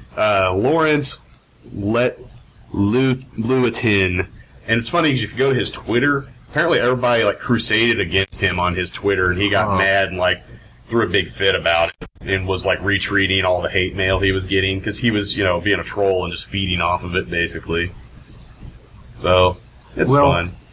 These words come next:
Speaker 2: from my perspective, um, things like Netflix, Hulu Plus, and then this new, uh, World,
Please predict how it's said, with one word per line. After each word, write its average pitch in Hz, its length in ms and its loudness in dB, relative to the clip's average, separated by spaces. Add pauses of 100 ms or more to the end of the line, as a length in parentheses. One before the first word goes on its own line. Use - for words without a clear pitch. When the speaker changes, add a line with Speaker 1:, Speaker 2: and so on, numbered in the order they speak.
(540)
Speaker 2:
from 135 120 0
my 135 200 4
perspective, 95 760 0 (260)
um, 98 440 2 (1040)
things 147 480 0
like 104 240 2
Netflix, 95 840 -2 (240)
Hulu 95 320 4
Plus, 90 380 0
and 90 180 -4
then 87 180 -4
this 87 220 -2
new, 90 320 -2 (580)
uh, 90 300 4 (680)
World, 98 300 2